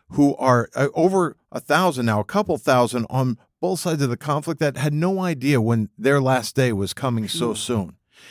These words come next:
Speaker 1: And so we don't know that. And so the verse that's been hitting me is Proverbs twenty-four eleven. "Rescue those being led away to death. Hold back
Speaker 2: Mm.
Speaker 1: those staggering towards slaughter."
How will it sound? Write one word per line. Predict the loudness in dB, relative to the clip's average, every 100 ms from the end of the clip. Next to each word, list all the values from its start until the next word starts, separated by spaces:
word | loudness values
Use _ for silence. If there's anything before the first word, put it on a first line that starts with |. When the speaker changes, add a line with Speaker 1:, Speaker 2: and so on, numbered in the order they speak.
| -20 -20 -4
Speaker 1:
And | -2 0
so | 0
we | 2 2
don't | 2 2
know | 4 4
that. | 4 2
And | -2
so | 2
the | 2
verse | 2 2 0 0
that's | -4 -2
been | -2 0
hitting | 0 0 2 2
me | 4 2 0 -4
is | -6 -4
Proverbs | -2 0 -2 -8
twenty-four | -2 0 0 0 4 4
eleven. | 4 0 -2 -8 -14 -20 _
"Rescue | -6 0 2 2 -2 -6 -2
those | 2 4 2 0
being | 0 2 2 2
led | 2 2
away | 2 2 0 -2
to | -10
death. | -14 -10 -10 -10
Hold | -12 -6 -4 -4 -6
back | -6 -2 -2
Speaker 2:
Mm. | 0
Speaker 1:
those | 0 0
staggering | -2 -8 -4 -2 0 -2 -2
towards | -6 -4 -4 -4
slaughter." | -6 -2 0 0 -2